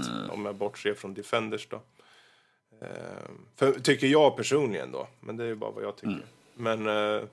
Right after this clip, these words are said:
Speaker 2: hur det blir i framtiden. Jag vet inte vad som står. Det är ju Jessica Jones på tur.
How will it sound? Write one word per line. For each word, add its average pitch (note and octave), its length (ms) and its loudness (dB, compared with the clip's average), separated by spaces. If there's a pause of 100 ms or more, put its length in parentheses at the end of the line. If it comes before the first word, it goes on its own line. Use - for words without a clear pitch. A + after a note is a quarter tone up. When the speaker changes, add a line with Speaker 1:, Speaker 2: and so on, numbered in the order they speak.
(960)
Speaker 2:
hur A#2+ 180 0
det A2+ 100 0
blir G#2+ 220 0
i G#2 60 -2
framtiden. A2 560 0
Jag A2+ 60 0
vet D#3 100 4
inte D#3 120 -2
vad A#2+ 160 0
som A#2 140 -6
står. A2+ 280 -2
Det B2 140 6
är D3 40 6
ju E3 100 4
Jessica D#3 340 0
Jones A#2 400 0 (640)
på B2+ 80 -6
tur. A2+ 560 0